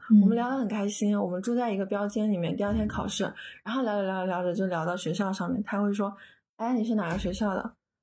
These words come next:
Speaker 2: 包括我上高中的时候，因为我在第一个班嘛，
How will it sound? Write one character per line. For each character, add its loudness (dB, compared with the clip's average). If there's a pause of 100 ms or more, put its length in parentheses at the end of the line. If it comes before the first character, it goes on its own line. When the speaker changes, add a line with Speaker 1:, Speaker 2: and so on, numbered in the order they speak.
(180)
Speaker 2:
包 -2
括 0
我 0
上 -2
高 0
中 0
的 0
时 -4
候， 0
因 0
为 0
我 0
在 -2
第 -2
一 2
个 0
班 -2
嘛， -4